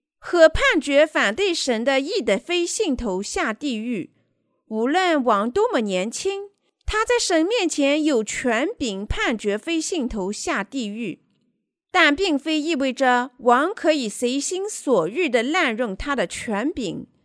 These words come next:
主告诉我们要统治世界，因此他让我们做统治，进入天国。但是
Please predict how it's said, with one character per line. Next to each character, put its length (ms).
主 420
告 180
诉 220
我 140
们 320
要 160
统 360
治 220
世 220
界， 420
因 200
此 460
他 220
让 180
我 140
们 160
做 180
统 400
治， 340
进 200
入 160
天 400
国。 380
但 220
是 380